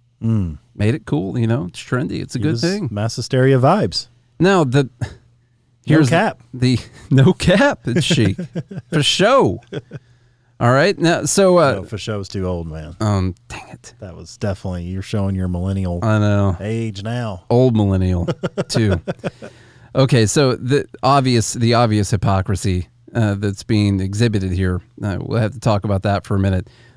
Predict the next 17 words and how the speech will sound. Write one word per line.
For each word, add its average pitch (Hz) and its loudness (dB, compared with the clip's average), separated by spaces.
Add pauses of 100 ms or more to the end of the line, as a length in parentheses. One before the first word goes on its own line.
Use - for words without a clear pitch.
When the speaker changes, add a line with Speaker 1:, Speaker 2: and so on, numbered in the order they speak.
Speaker 2:
The 135 0
left 175 4
doesn't 170 4
have 135 4
any 131 2
mass 95 -2
hysterias 87 -4
that 101 -4
they, 92 -2 (200)
that 107 -2
they 101 0
go 92 -4
by, 87 -6
right? 104 -4 (320)
There's 120 2
nothing 123 2
that, 90 -4